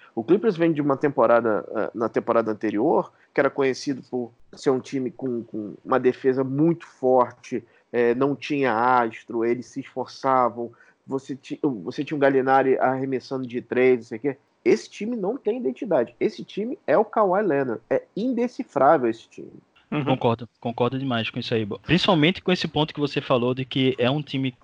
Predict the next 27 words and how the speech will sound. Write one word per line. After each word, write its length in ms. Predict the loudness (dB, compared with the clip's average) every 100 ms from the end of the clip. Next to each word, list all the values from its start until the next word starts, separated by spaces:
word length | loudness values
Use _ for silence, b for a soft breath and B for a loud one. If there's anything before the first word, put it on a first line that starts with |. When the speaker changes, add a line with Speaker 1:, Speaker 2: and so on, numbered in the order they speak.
| _
Speaker 3:
só 320 | -4 2 2
Kawhi, 600 | 2 -2 -2 -2 -4 -6 -6
é 140 | -8
um 100 | -8
time 300 | -8 -8 -8
com 340 | -10 -14 -14 -16 _ -10
só 320 | -4 2 2
o 60 | 2
Paul 180 | -2 -6
George, 380 | -4 -4 -4
e 60 | -4
é 40 |
um 80 | -4
time 460 | -6 -6 -4 -4 -8 -10
diferente 500 | -8 -2 -2 -2 -4
com 140 | -4
eles 160 | -4 -4
dois. 320 | -6 -8 -10 B B B
Speaker 1:
Uhum. 340 | -8 -6 -6 -10 _ 0
Speaker 3:
É, 300 | 4 4 2 -2
principalmente 400 | -10 -6 -6 -8
porque, 480 | -10 -6 -2 -2 -4 -8 -12
à 120 | -8
primeira 360 | -6 -4 0 0
vista, 720 | -2 -6 -6 -6 -4 -6 -6 _ _
Kawhi 640 | 0 2 4 4 4 0 -4
e 360 | -6 -6 -4